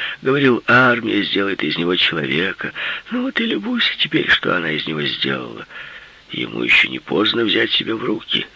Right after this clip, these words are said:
защищался дед. «Взять себя в руки и гордиться своим боевым прошлым».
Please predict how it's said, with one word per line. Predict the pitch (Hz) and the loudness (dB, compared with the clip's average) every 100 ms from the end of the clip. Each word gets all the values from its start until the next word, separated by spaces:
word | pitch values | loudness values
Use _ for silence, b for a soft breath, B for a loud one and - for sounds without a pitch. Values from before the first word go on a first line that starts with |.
| - | -6
защищался | - - - - - - - | 0 2 4 2 2 -6 -6
дед. | - - - | -6 -6 -6
«Взять | - - - | -2 0 0
себя | - 98 92 | 0 0 0
в | |
руки | 90 117 101 | 0 -2 0
и | 104 | 2
гордиться | 98 92 - 87 - - | 2 2 0 -4 -4 -8
своим | 151 - 160 151 | -4 -2 0 0
боевым | 135 135 117 | 0 2 0
прошлым». | 101 92 78 - 64 58 | 2 0 2 0 -2 -12